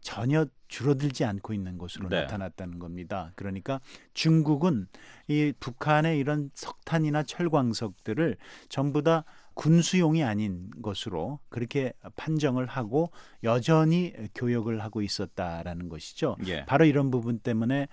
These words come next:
Speaker 1: 북한의 대중국 수출이 줄어들지 않은 상황이고,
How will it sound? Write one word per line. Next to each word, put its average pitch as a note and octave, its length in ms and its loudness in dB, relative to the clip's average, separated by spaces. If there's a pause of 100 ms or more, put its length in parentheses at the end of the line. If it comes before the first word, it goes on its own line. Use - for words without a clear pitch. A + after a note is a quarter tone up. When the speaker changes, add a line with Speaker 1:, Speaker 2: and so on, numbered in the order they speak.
(160)
Speaker 1:
북한의 A#2+ 340 0
대중국 A2 580 -2
수출이 - 540 -4
줄어들지 C3+ 560 2
않은 G2 220 2
상황이고, F#2 760 -6